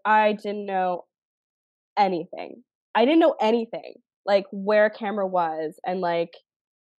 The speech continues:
what I was supposed to do and when you can take a minute 'cause the camera's not on you, or there was a moment where <laughs> I won't say who, <laughs> didn't know what my name was and thought it was Emily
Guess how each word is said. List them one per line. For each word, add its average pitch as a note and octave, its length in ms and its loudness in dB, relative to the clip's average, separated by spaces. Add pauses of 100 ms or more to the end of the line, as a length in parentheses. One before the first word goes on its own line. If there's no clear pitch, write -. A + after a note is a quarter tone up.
(160)
what F#3+ 380 2 (560)
I G3 80 0
was F#3 120 -2
supposed F#3 260 -2
to F#3 80 -14
do F#3 340 0
and E3+ 160 0
when F3+ 160 2
you F#3+ 120 -2
can F#3 140 -4
take F#3 260 -2
a F3 120 0 (260)
minute F3 460 -2
'cause G3 240 -12
the F#3 100 -12 (160)
camera's F3+ 380 -4
not F3 180 -4
on F3 180 -2
you, D#3+ 220 -4
or D#3+ 320 -6 (640)
there A3 100 2
was A3+ 120 4
a A3+ 80 4
moment G#3 340 2
where G3 500 0
<laughs> - 80 -12
I B3+ 120 -10 (1160)
won't A#3+ 200 -10
say D4 120 -2
who, A3+ 420 0 (540)
<laughs> - 920 -8
didn't C#4+ 200 4
know D4+ 180 4
what A#3+ 240 2
my G#3+ 120 0
name F#3 160 0
was F#3 320 0
and F3+ 140 -6
thought F3+ 160 4
it F3 60 2
was F3+ 160 -4
Emily D#3 400 -8